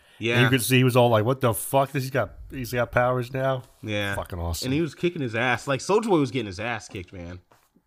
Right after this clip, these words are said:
Speaker 2: Well, no, yeah, but then the two of them were kick-, it started. He almost lost. He, he almost did the thing to, like, to take his powers away.
Speaker 1: Yeah.
Speaker 2: And then he was like, "Oh fuck!" So he knocks him away and flies off.
Speaker 1: Yeah, I was like, "Oh shit!" I was like, "Oh man!" I was like, "All right."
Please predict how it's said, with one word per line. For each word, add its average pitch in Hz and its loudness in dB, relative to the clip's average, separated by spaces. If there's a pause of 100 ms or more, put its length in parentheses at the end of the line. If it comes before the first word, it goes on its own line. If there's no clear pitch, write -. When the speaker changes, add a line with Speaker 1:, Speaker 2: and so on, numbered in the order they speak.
(120)
Speaker 2:
Well, 143 0
no, 139 2
yeah, 139 6
but 117 4
then 123 0
the 110 -4
two 131 -2
of 120 0
them 110 -4
were 98 -8
kick-, 110 -10
it 117 -12
started. 101 -4 (280)
He 143 2
almost 156 0
lost. 135 6
He, 139 6
he 127 6
almost 143 4
did 127 2
the 123 4
thing 123 0
to, 110 0
like, 98 0
to 101 -2
take 110 -2
his 98 -6
powers 113 2
away. 131 2 (260)
Speaker 1:
Yeah. 104 -10 (100)
Speaker 2:
And 113 0
then 113 4
he 117 4
was 104 0
like, 98 0
"Oh 98 0
fuck!" - 0
So 101 -4
he 92 -2
knocks 101 -2
him 104 -4
away 98 -2
and 90 -4
flies 90 0
off. 85 -4 (260)
Speaker 1:
Yeah, 127 2
I 135 4
was 139 0
like, 127 -4
"Oh 196 0
shit!" - -2
I 302 -4
was 311 -4
like, 294 -8
"Oh 131 2
man!" 127 -6
I - -4
was 147 -6
like, 139 -2
"All 131 0
right." 127 -4